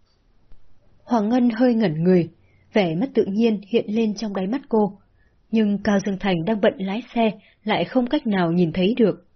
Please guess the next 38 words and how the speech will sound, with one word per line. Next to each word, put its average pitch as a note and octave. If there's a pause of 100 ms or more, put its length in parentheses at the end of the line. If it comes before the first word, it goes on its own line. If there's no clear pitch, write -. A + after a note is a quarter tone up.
(1160)
"Một G3
người F3+ (100)
rất C4
thân." G#3+ (800)
Hoàng G#3
Ngân A3+
trả F#3
lời F3
lập E3+
lờ F3
nước C4
đôi, A3 (420)
cuối A3+
cùng F3
cười E3+
nhạt. E3 (1200)
"Chúng A#3+
ta C4+
đổi A3
chủ F#3
đề F#3
đi, A#3 (360)
chủ G#3
đề E3+
này F3
nghe G#3+
cứ C4+
nặng A3+
nề F#3 (100)
sao G#3+
ấy, C#4 (220)
tôi G3+
không F#3+
muốn F3+
nhắc C4
đến." G3 (1300)
"Ừ." G3 (1400)
"Rất C4